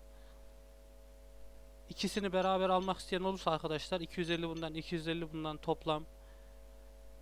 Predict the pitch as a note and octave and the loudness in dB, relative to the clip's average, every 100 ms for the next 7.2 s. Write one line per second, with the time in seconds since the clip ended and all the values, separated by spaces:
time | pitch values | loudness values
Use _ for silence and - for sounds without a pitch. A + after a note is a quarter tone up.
0 | - D3+ D3 E3+ - C#3+ C#3 C3+ C#3 - | -4 -2 0 -2 -4 -2 -2 0 -2 -4
1 | - D3+ C#3+ C3+ - D#3 E3 F3+ F#3+ - | -4 -2 -2 -2 -4 -4 2 4 4 4
2 | E3+ E3+ F3 E3 D#3+ E3 D#3 D3 C#3 C3+ | 2 4 2 2 2 0 0 0 -2 0
3 | C#3+ - D3 C#3+ C#3+ C#3+ C#3 E3 F3+ - | -4 -2 -4 -2 -2 -2 -2 -4 -6 -12
4 | - - - - - - - - - - | -16 -16 -16 -16 -16 -16 -16 -16 -16 -16
5 | - - - D#3+ D#3+ D#3 D3+ D3 D3 D3+ | -16 -16 -8 -6 -2 2 4 6 4 4
6 | D3+ D#3 D3+ D3 D3+ D3 D3+ - C#3+ F#3 | 4 2 2 0 2 2 2 0 -2 -4
7 | - | -8